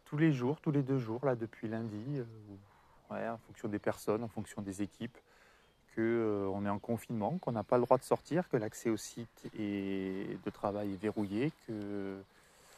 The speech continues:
que, euh, voilà, enfin, tous ces, toutes ces règles. Et donc,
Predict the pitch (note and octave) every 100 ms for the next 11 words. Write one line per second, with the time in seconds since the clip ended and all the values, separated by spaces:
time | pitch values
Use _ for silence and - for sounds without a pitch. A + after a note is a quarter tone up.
0 | - - - _ - - G#2 G2+ F#2+ F#2+
1 | G2 F#2+ F#2 F2 F2+ F2 E2+ C#3 C3 G2
2 | - - G2+ F#2 F2+ G2+ - A#2 G#2+ A#2+
3 | C#3 A2 G#2 F#2+ F#2+